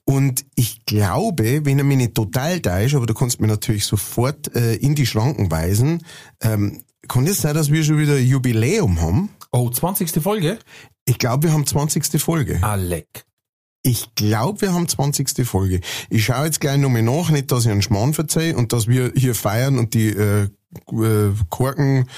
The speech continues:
Speaker 1: knallen lassen. Aber die letzte Folge, die wir veröffentlicht haben, äh, müsste dann laut, äh,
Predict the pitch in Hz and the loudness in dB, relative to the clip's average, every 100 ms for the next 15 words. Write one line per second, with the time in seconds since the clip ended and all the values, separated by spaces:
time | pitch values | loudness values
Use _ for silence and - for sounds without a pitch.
0 | - - - - - 131 117 139 151 139 | -16 -14 -16 -14 -4 0 2 2 2 2
1 | 135 - 185 180 - - 123 143 170 180 | 0 0 0 -2 -2 -2 0 0 -2 -2
2 | 180 180 - - - - - 120 117 123 | -2 -4 -12 -20 -20 -8 0 2 2 0
3 | 151 - 165 151 139 151 156 156 151 143 | -2 -2 -2 0 0 0 0 2 2 2
4 | 135 - 139 - 170 156 156 - - 104 | 0 -2 -2 0 -2 0 -2 -4 -2 0
5 | 123 185 190 - - - - - 466 113 | 2 2 0 -2 -14 -16 -18 -16 -4 0
6 | 131 139 143 151 151 147 - 135 143 139 | 2 4 4 2 0 -2 -2 0 2 4
7 | 131 127 127 123 123 135 - 139 131 120 | 4 4 2 2 0 -4 -2 0 2 0
8 | 120 | 2